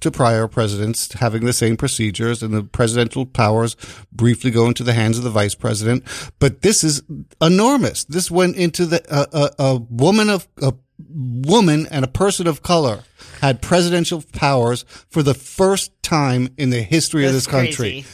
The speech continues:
Speaker 1: And that's crazy.
Speaker 2: Yeah.
Speaker 1: And what's crazy, what's, what's crazy is that nobody knows.
Speaker 2: Yeah. <laughs>
Speaker 1: Nobody fucking knows.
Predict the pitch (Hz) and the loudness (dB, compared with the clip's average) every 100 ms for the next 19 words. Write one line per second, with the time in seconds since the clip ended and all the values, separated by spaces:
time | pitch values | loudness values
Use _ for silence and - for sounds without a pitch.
0 | - - 170 - _ - - - 202 190 | -10 -2 -2 -2 _ -20 -20 -4 -2 -2
1 | - - 330 330 254 202 - _ _ - | -2 2 4 4 2 -2 -6 _ _ -16
2 | 196 185 175 180 175 269 269 254 196 208 | -12 -6 -2 -2 -2 -2 0 -4 -4 -6
3 | 185 202 202 - 269 254 240 226 226 _ | -4 -4 -4 -2 -2 0 0 -2 -2 _
4 | _ - 240 277 302 311 359 339 165 95 | _ 0 2 2 4 4 4 2 -2 -6
5 | - - - 185 139 185 208 180 214 - | -14 -16 -20 -16 -14 -14 -14 -16 -18 -18
6 | - 196 _ _ _ _ 208 247 254 277 | -20 -20 _ _ _ _ 0 0 2 -2
7 | 254 - 269 254 269 247 285 240 120 90 | -4 -2 -2 -2 -4 0 2 2 -2 -10
8 | - - | -18 -18